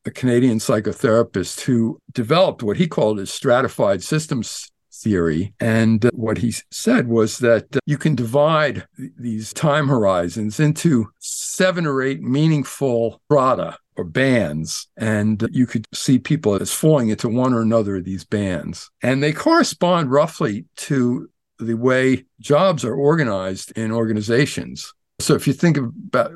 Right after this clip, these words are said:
a frontline worker, like an assembly line worker, they're caught up in the minute-to-minute flow of their job. They have to, planning for them consists of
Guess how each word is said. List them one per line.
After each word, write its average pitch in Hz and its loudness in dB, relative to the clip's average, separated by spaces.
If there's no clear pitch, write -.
a 107 0
frontline 135 2
worker, 131 0
like 87 -8
an 90 -4
assembly 147 2
line 117 2
worker, 110 -2
they're 143 0
caught 156 2
up 147 0
in 113 -6
the 107 -2
minute-to-minute 135 0
flow 143 2
of 113 -4
their 110 -2
job. 123 2
They 110 -4
have 120 -6
to, 104 -2
planning 151 2
for 117 -6
them 131 -2
consists 127 -4
of 110 0